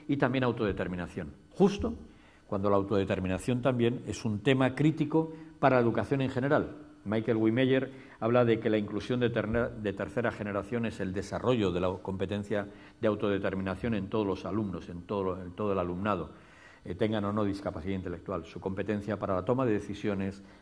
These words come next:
para generación de propósitos personales, para generar elecciones significativas, para resolución de conflictos, para el reconocimiento de los propios puntos fuertes y débiles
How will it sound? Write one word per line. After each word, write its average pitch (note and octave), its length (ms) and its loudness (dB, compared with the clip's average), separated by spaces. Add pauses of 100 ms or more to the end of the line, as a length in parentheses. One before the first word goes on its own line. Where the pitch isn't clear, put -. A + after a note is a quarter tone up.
para G2+ 160 0
generación F#2+ 480 -2
de G#2 80 0
propósitos G2 720 -2
personales, F#2 760 -4 (320)
para G2+ 220 -2
generar G2+ 400 0
elecciones G2+ 500 0
significativas, F#2+ 840 -2 (240)
para G2 180 0
resolución F#2+ 480 -6
de G2+ 100 -2
conflictos, G2 580 -6
para A2 180 0
el A2 80 4
reconocimiento G#2+ 760 -2
de F#2 80 -2
los F2+ 200 -8
propios G#2 440 -6 (480)
puntos C3+ 360 0
fuertes G2 420 -6
y F2 40 -8
débiles F#2+ 420 -2